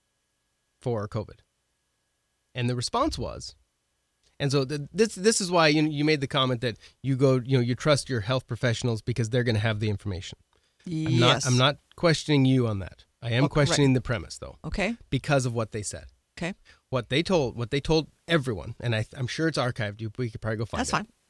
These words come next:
Speaker 1: They said, "We," I about fell out of my chair. "We are taught to prescribe the things we're told to."
Speaker 2: Oh.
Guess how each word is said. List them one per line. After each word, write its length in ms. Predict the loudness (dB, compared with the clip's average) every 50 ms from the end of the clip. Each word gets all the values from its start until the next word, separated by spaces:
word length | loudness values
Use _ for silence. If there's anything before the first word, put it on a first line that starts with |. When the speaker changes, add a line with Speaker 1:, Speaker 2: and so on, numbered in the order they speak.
| _ _ _ _ _ _ -20 -20 -20 _ _ _ _ _ _ _ _ -2
Speaker 1:
They 140 | 0 0
said, 340 | 2 4 4 2 2 2 -2 -6 _ _ _ _ -12
"We," 560 | -8 -2 0 2 2 2 2 0 -2 -4 -6 -8 _ _ _ _ _ _ _ _ _ -20 -20 -20 -20 _ _ _ _ _ _ _ _ _ _ _ _ _ _ _ _ _ _ _ _ _ _ _ _ _ -8
I 100 | -8 -8 _ -8
about 220 | -8 -6 -6 -6 -4
fell 120 | -4 -4 -4
out 40 |
of 60 | -4 -4
my 80 | -4 -4
chair. 220 | -4 -6 -8 -8 -10 -8 -2
"We 400 | 0 2 2 2 2 0 -2 -2 -2
are 100 | -2 -4
taught 400 | -4 -2 0 2 2 2 0 -4 -4
to 100 | -6 -6
prescribe 720 | -4 -4 -6 -6 -6 -8 -6 -6 -4 -4 -2 -4 -4 -6
the 80 | -6 -8
things 320 | -6 -4 -4 -4 -4 -6
we're 80 | -8 -10
told 260 | -10 -10 -12 -12 -12
to." 180 | -14 -14 -14 -16 _ _ _ _ _ _ _ _ _ _ _ _ _ _ _ _ _ _ _ _ _ _ _ _ _ _ _ _ _ _ _ _ _ -10 -2 2
Speaker 2:
Oh. 260 | 2 4 4 2 0